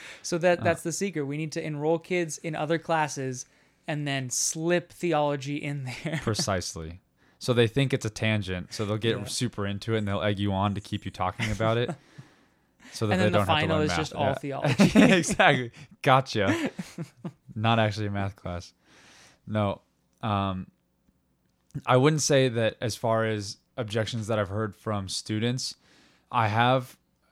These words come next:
Speaker 2: done a little bit of, I don't know what you, maybe just, like, secular evangelization, i e going into bars and talking to people or talking to my Uber driver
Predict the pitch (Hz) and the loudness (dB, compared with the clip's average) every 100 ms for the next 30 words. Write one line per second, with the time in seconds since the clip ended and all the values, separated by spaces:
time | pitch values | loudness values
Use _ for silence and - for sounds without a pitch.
0 | - 117 113 113 101 104 104 110 107 127 | -8 -2 0 0 0 -2 0 -2 0 -2
1 | - 120 120 113 - _ _ _ _ _ | 0 -2 -2 -4 -16 _ _ _ _ _
2 | _ - 107 104 104 101 101 95 95 _ | _ -2 -2 -2 -2 -2 -2 -4 -10 _
3 | _ - 113 101 95 92 90 - 90 - | _ -12 -6 -4 -4 -6 -6 -6 -6 -4
4 | 104 90 101 95 95 90 92 92 90 92 | -4 -4 -4 -4 -4 -6 -6 -6 -6 -6
5 | 85 90 92 110 107 107 _ _ _ _ | -6 -6 -6 -4 -4 -6 _ _ _ _
6 | _ _ - 104 95 98 95 95 95 - | _ _ -8 -4 -2 -2 -2 -2 -6 -10
7 | _ _ _ _ _ _ - 120 101 101 | _ _ _ _ _ _ -10 -2 0 0
8 | 92 80 92 95 98 92 95 92 98 90 | -2 0 0 2 -2 -2 -2 -2 -6 -8
9 | - 95 98 95 85 _ _ _ 98 92 | -10 -6 -4 -4 -6 _ _ _ -6 -2
10 | 92 90 90 - _ - 101 95 95 90 | -2 -2 -4 -10 _ -4 -2 -2 -2 -4
11 | 92 95 101 87 95 92 92 92 | -4 -4 -4 -2 0 0 -2 -4